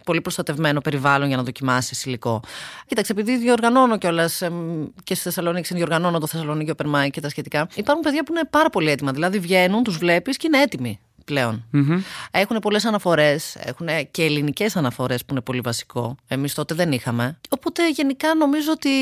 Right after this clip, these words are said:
Speaker 1: όποιος, ξέρεις, βλέπει πολύ, καίγεται, γράφει, κάνει ράνι, είναι λίγο πιο έτοιμος. Αλλά πάντα υπάρχει ένα άγχος, υπάρχει μια έκθεση. Οπότε, ναι.
Speaker 2: Το πρώτο αστείο που δεν γέλασε κανείς δικό σου, το θυμάσαι;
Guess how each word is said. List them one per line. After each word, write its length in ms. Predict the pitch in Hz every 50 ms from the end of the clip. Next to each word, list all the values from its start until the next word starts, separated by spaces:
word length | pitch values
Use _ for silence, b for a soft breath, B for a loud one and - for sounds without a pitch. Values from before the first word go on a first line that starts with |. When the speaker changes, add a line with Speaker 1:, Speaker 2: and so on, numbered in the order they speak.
| 262 254 247 247 247 240 240 233 233 226 226 208 214 - -
Speaker 1:
όποιος, 400 | - 233 247 - - 285 247 -
ξέρεις, 260 | - - 262 226 214
βλέπει 360 | 185 185 220 220 220 214 220 185
πολύ, 500 | - 208 202 196 208 208 202 202 202 185
καίγεται, 420 | - - 202 202 202 196 185 202
γράφει, 360 | 190 196 185 190 190 - 196
κάνει 260 | 190 - 190 196 190
ράνι, 380 | 185 185 175 180 190 196 214 262 B B B B B B B B
είναι 200 | B 247 254 262
λίγο 180 | 254 247 240 247
πιο 180 | 233 - 247 208
έτοιμος. 240 | 185 - 165 165 - -
Αλλά 180 | 285 311 311
πάντα 360 | 320 370 349 269 220 214 196
υπάρχει 340 | 208 214 - 247 247 - -
ένα 200 | 247 240 226 214 214
άγχος, 260 | 175 - - 127 117
υπάρχει 300 | - - 165 160 - 185
μια 120 | 185 180
έκθεση. 380 | 185 180 180 - 131 120 - - -
Οπότε, 360 | - 170 208 220 220 226 220
ναι. 240 | 214 214 170 156 143 - _ _ _ _ _
Speaker 2:
Το 220 | - 143 135 127
πρώτο 240 | 120 - 135 143 -
αστείο 220 | 151 139 - 170 160
που 80 | 151
δεν 100 | 143 151
γέλασε 280 | 143 156 156 160 - -
κανείς 300 | - 131 135 151 156 143
δικό 240 | 143 135 - 147 147
σου, 60 | -
το 80 | 139
θυμάσαι; 380 | 127 123 123 131 135 - 139 123